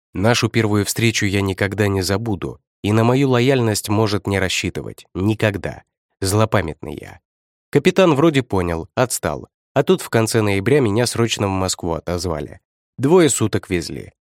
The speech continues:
И вот на следующий день награждение в Москве.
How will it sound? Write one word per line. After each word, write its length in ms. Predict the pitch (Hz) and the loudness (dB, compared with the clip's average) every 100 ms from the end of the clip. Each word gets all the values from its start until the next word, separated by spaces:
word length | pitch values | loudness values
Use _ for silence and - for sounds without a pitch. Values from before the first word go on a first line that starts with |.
| _ - | _ 0
И 120 | 110 | 4
вот 240 | 175 - | 4 2
на 80 | 101 | -2
следующий 500 | - 104 90 - 82 | 0 -2 -2 -4 -4
день 320 | 80 131 143 _ _ - | 0 2 0 _ _ 0
награждение 720 | 117 104 104 87 101 98 92 | 2 2 -2 0 -2 0 -2
в 80 | 85 | -2
Москве. 540 | 82 - - - | -6 -6 -12 -14